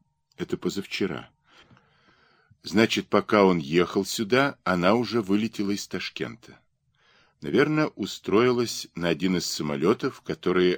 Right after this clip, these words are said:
оттуда перегоняют. Так и тогда летела из Ташкента под Сталинград.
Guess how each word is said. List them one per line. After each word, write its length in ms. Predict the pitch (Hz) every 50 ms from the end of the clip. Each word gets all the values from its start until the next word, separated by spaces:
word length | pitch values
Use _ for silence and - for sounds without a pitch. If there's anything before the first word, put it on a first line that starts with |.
| -
оттуда 480 | - 85 82 _ _ - 90 82 76 90
перегоняют. 880 | - - 110 113 110 107 123 127 123 101 73 64 62 58 - _ - _ _ _ _ _ _ _ _ _ _ _ _ _ _ _ -
Так 280 | - 95 95 95 - - _ -
и 80 | - 82
тогда 340 | - 110 101 90 95 139 135
летела 400 | 101 80 - - - 73 67 67
из 140 | 67 -
Ташкента 560 | - - 73 - - - - 78 73 67 - -
под 180 | - - -
Сталинград. 640 | - - - - 76 76 67 62 58 - 62 - -